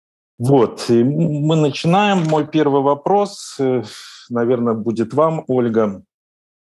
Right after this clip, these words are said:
Как я уже сказал, эм, базируясь на данных, э, Четем Хауса,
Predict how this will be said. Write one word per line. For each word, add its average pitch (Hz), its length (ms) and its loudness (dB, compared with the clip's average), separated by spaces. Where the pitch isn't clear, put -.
Как - 180 0
я 127 100 4
уже 117 160 2
сказал, 156 580 0
эм, 117 460 0
базируясь 117 640 0
на 117 100 0
данных, 110 520 0
э, 104 180 0
Четем 113 320 -2
Хауса, 123 600 0